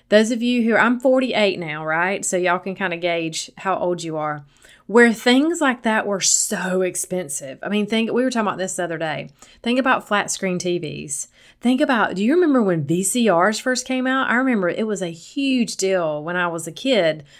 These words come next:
when my dad went to, like, I don't know if it was a pawn shop or one of those stores that take broken things and fix it.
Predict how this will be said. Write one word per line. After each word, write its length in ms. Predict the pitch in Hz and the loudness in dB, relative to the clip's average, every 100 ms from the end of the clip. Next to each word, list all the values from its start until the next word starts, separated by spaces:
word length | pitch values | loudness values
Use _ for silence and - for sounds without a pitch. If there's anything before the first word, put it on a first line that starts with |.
| - | -8
when 140 | 180 | -2
my 100 | 190 | 0
dad 320 | 185 202 202 | 2 4 2
went 220 | 185 170 - | 0 -4 -4
to, 80 | |
like, 280 | 175 170 165 | -2 0 0
I 60 | 190 | -2
don't 80 | 233 | -2
know 80 | |
if 120 | 190 156 | -4 -8
it 20 | |
was 140 | 139 | -12
a 60 | 139 | -14
pawn 380 | - 240 254 240 | -10 -6 -2 -2
shop 600 | 240 240 233 233 233 202 | -2 -2 -2 -4 -2 -2
or 100 | 185 | 0
one 140 | 190 | 0
of 60 | 185 | -2
those 200 | 175 - | -2 -2
stores 460 | 202 180 185 180 | 0 2 2 0
that 180 | 170 - | -4 -6
take 440 | - 190 180 - _ _ _ _ | -2 0 -2 -8 _ _ _ _
broken 320 | 202 202 208 | 4 6 4
things 320 | 202 202 202 185 | 2 2 2 -2
and 140 | 165 | 0
fix 260 | 208 - 226 | 0 0 0
it. 220 | 208 | -2